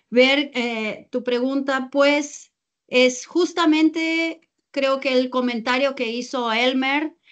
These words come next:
en donde, eh, si uno tiene un, un plan de protección a la fauna, la persona que es,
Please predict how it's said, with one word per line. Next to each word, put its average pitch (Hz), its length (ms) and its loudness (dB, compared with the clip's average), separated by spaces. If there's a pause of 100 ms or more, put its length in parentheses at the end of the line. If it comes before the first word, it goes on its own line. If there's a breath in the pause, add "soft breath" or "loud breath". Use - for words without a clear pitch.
(260 soft breath)
en 254 260 4
donde, 220 1040 0
eh, 185 1040 -4
si 254 240 0
uno 320 380 6
tiene 262 580 -2
un, 220 840 -2
un 233 240 0
plan 262 440 0
de 214 120 -4
protección 233 600 -6
a 247 80 0
la 226 120 -4
fauna, 269 600 0
la 226 220 -4
persona 254 1000 0
que 226 400 -2
es, - 340 -10